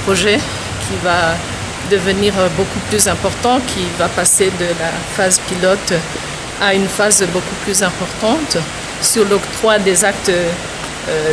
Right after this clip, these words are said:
d'état civil. Nous avons également parlé, euh, de, de ce qui se passe dans le monde aujourd'hui, des grands rendez-vous mondiaux,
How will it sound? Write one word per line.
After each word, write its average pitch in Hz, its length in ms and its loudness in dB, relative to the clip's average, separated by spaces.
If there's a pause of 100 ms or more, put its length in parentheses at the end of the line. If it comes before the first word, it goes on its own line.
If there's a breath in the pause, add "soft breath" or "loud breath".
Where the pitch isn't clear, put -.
d'état 208 280 2
civil. 214 540 2 (600)
Nous 196 120 2
avons 196 240 4
également 196 460 2 (100)
parlé, 202 500 4
euh, 175 220 2 (880)
de, 175 840 0
de 202 40 2
ce - 140 2
qui 214 80 2
se 196 100 4
passe 226 240 2
dans 196 120 2
le 190 100 0
monde 202 320 4
aujourd'hui, 190 640 2 (100)
des 196 120 4
grands 202 340 2
rendez-vous 185 420 0
mondiaux, 190 460 2